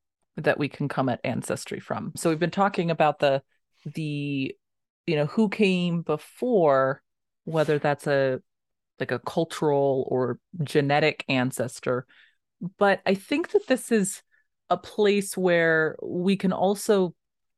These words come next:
add in the idea of what other life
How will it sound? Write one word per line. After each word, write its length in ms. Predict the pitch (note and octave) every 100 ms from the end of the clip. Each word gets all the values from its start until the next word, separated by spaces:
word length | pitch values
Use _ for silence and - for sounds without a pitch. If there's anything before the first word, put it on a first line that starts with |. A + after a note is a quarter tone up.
| _
add 420 | F3+ F#3 F3+ F3 -
in 540 | G#3 A3+ G3+ F#3+ E3+ - _ _ _ _ _ _ _ _ _ _ _ _ _
the 360 | F3 F#3+ F#3 F3
idea 480 | F3 E3 G3 F#3 F3+
of 400 | E3 D#3+ D3+ - _ _ _ _ _ _ _ _ _ _ _ _ _ _ _
what 360 | G3 G3 A3 -
other 640 | - G3+ G3 G3 F#3 F#3 -
life 720 | - E3+ E3+ F3 F3 - -